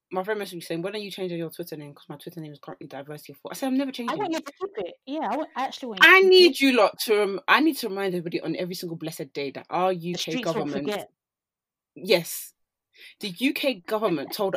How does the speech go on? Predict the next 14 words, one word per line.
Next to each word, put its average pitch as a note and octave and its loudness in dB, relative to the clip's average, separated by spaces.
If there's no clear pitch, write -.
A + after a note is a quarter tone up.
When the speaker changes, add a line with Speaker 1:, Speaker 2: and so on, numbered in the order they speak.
Speaker 1:
us F3 2
that - -16
the E3 -6
reason F3+ -4
they E3 -2
don't D#3+ -4
have D#3+ -8
any F3 -2
black E3 -10
members D#3+ -6
in D3 -10
the D3 -14
cab-, F3 -6
cabinet D#3 -8